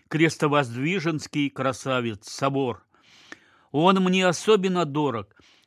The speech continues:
потому что там меня крестили, совсем маленького.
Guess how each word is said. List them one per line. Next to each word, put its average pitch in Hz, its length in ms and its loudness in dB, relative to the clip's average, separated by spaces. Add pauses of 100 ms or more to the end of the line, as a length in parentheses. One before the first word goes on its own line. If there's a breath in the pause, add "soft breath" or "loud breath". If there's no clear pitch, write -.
потому 156 440 0
что 143 220 -4
там 180 280 -2
меня 165 260 0
крестили, 127 760 -4 (320 soft breath)
совсем 160 520 -4
маленького. 110 800 -2